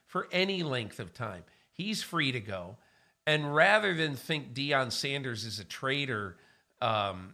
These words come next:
you know, to the, to whoever, you know, to, to other black people, to black players, black co-, whatever it is, I, the way I look at it is, look,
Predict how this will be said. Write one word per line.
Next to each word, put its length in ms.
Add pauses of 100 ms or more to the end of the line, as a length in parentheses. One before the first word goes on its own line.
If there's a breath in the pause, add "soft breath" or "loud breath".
(140)
you 260
know, 240
to 200
the, 260 (340 soft breath)
to 160
whoever, 800
you 140
know, 340
to, 300 (300 soft breath)
to 140
other 220
black 400
people, 460
to 180
black 340
players, 340
black 220
co-, 120
whatever 600
it 120
is, 340 (1400 soft breath)
I, 140 (100)
the 100
way 140
I 120
look 280
at 180
it 120
is, 300 (380 soft breath)
look, 320